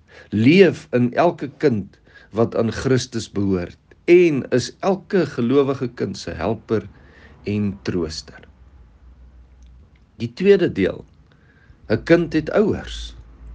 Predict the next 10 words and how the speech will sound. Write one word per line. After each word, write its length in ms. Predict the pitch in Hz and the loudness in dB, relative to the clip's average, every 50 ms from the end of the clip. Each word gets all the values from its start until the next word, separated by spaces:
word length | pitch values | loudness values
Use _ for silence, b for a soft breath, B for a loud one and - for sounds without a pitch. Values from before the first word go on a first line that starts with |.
| - - B B B B B | -18 -18 B B B B B
Ek 160 | - 131 - | 2 2 2
weet 420 | 117 107 120 147 170 165 156 - - | 4 4 6 8 8 8 6 4 2
in 100 | 117 110 | 2 2
hierdie 260 | 120 127 123 123 117 | 4 4 4 2 0
stikkende 520 | - - - - - - - 147 139 143 | -2 -4 -4 -4 -4 -4 -6 -4 -4 -4
lewe 580 | 117 - 82 90 95 95 95 95 113 131 147 156 - - b b b b b b b b b b b | -4 -4 -2 -2 -2 -2 0 0 0 -2 -2 -6 -12 -16 b b b b b b b b b b b
is 200 | - - - - | -4 -4 0 2
selfs 260 | - 151 156 143 - | 4 6 6 4 4
die 160 | - 127 120 | 2 0 4
woord 320 | 117 135 135 131 - - | 4 6 4 4 2 -2